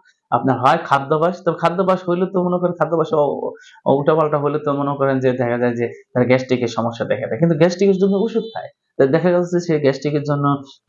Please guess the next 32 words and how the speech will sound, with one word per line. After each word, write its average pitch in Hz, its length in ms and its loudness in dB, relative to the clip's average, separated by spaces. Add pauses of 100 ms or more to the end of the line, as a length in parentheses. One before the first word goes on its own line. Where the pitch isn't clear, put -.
বিভিন্ন 131 400 2 (140)
ওষুধ 139 300 -2 (100)
খেতে, 165 160 2
খেতে, 127 220 -2
খেতে, 135 260 -2
খেতে 131 200 0
এমন 131 300 -2
সময় 202 300 2 (520)
হলো 180 460 4 (500)
যে 123 280 2
তার, 202 340 2 (240)
আহ, 113 640 0
আলসারেশন 185 520 2
হলো, 180 240 0
আলসারেশনের 131 540 -6
সাথে 123 460 -2
সে 117 220 -2
ক্যান্সারেশন, 110 680 0
ক্যান্সার 113 420 0
হয়ে 110 180 2
গেল। 101 280 0 (420)
তাহলে 175 360 2
এখানে 196 280 4
আমরা 131 260 2
যে 117 220 -6
মেডিসিনটা 123 440 -2
তাকে 131 260 2
আবিষ্কার 151 340 0
করবো 180 260 0
সেটা 131 300 -2
হলো 113 260 -4
যে 117 300 -2